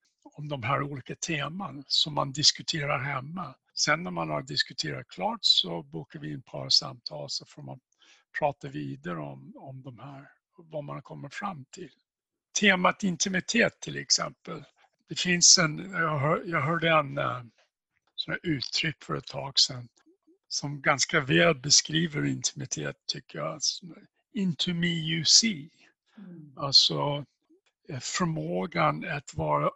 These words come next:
Speaker 1: öppen och, och förmågan att vara, också vara sårbar och visa vem man egentligen är och så här, va. Och det är ju så att säga en väldigt viktig kärna i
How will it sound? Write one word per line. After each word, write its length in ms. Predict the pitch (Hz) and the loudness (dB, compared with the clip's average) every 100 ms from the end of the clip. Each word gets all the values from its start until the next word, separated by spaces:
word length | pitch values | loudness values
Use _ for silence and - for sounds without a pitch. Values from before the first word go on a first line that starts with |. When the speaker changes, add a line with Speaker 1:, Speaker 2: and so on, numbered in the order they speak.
| - | 0
Speaker 1:
öppen 920 | 175 - _ - 202 131 127 143 151 | 0 -2 _ -2 0 0 -2 -14 -16
och, 420 | 156 147 165 - | -10 -8 -8 -10
och 140 | 170 - | -12 -10
förmågan 760 | - 147 151 160 165 151 143 | -8 -6 -2 0 0 -2 -4
att 240 | 139 - | -6 -8
vara, 180 | 160 156 | -2 -2
också 320 | - - - 160 | -2 -6 -6 0
vara 340 | - 151 147 - _ | 0 0 -2 -10 _
sårbar 800 | - - 190 160 143 151 185 156 | 2 2 0 -4 -4 -2 -2 0
och 260 | 156 139 | -4 -4
visa 520 | 185 165 139 - - 175 | -6 0 8 10 10 6
vem 260 | 147 143 | 2 0
man 200 | 139 139 | -2 -2
egentligen 640 | 156 143 131 - 165 156 165 | -2 -4 -6 -8 -4 -4 -2
är 440 | 208 220 156 151 | -4 -4 -6 -10
och 160 | 156 139 | -10 -8
så 120 | 160 | -8
här, 320 | 120 160 156 | -8 -12 -14
va. 260 | 180 175 165 _ _ _ _ - | -20 -20 -20 _ _ _ _ -12
Och 180 | 160 | -12
det 120 | 143 165 | -6 -4
är 140 | 196 | -2
ju 140 | 202 | 2
så 220 | 175 180 147 | 4 6 6
att 100 | - | 6
säga 520 | 160 147 139 131 120 _ - | 6 6 4 2 -4 _ -10
en 160 | 165 143 | -8 4
väldigt 500 | 175 160 208 - 147 | 6 6 2 0 0
viktig 400 | - - 151 127 | 0 -2 2 8
kärna 920 | - - 170 135 127 147 170 135 135 | 10 10 8 6 4 2 2 2 2
i 360 | 127 127 123 | -2 -6 -8